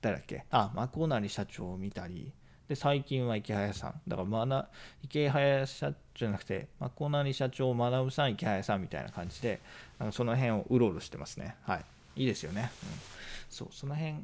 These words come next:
の方、はい。こう見てて、見比べてると、やっぱ気づきがあるかなと思って、はい。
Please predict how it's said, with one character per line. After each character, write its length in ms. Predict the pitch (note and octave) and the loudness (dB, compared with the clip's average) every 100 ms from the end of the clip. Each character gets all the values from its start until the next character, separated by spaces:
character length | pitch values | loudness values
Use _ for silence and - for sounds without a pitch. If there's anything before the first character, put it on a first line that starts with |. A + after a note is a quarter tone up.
| D3+ | -6
の 100 | C#3+ | -4
方、 280 | C#3 C3+ B2 | -2 -2 0
は 180 | A#2+ | 2
い。 80 | F#2+ - - - - - - | 2 -2 -20 -20 -20 -20 0
こ 160 | C#3+ C3 | 4 6
う 20 | |
見 140 | C3+ | 4
て 300 | - C#3 C3+ | 4 8 8
て、 160 | - A#2+ | 8 4
見 140 | C3 | 4
比 100 | C3 | 8
べ 240 | D3 D3 D3+ | 8 10 8
て 160 | D#3+ | 8
る 120 | D#3+ | 8
と、 120 | F3+ C#3 | 8 8
や 100 | G#2+ | 8
っ 20 | |
ぱ 220 | - D#2+ - - - - | 4 -4 -6 -14 -14 -2
気 100 | B2+ | 2
づ 120 | A#2 | 4
き 140 | A2+ A2+ | 4 2
が 140 | D2+ | 2
あ 80 | A2+ | 2
る 80 | G#2 | 2
か 100 | A2 | 6
な 160 | E3+ | 6
と 100 | E3+ | 6
思 120 | F2 - | 0 -6
っ 20 | |
て、 180 | - G2+ | -10 -6
は 140 | G#2 | -4
い。 80 | - | -4